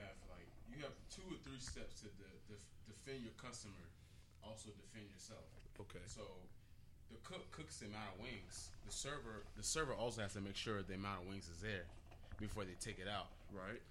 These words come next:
Speaker 1: So this, this is a, this is a second line of defense.
Speaker 2: Right.
Speaker 1: So if the server doesn't make sure that shit, then the,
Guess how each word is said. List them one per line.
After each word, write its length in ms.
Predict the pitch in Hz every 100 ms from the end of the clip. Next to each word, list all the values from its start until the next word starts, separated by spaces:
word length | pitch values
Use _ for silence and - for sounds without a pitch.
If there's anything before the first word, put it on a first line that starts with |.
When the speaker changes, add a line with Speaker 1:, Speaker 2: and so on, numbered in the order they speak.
| -
Speaker 1:
So 120 | - 107
this, 120 | 101
this 140 | 98
is 60 | 117
a, 100 | 110
this 100 | 123
is 60 | 127
a 100 | -
second 220 | 147 120
line 140 | 120
of 80 | 104
defense. 500 | 98 139 110 - - -
Speaker 2:
Right. 200 | 151 - - - -
Speaker 1:
So 140 | -
if 80 | 113
the 60 | 110
server 300 | 175 202 185
doesn't 260 | 151 135
make 140 | 131 143
sure 200 | - 156
that 140 | 120
shit, 240 | - 107 90
then 160 | 101
the, 140 | 95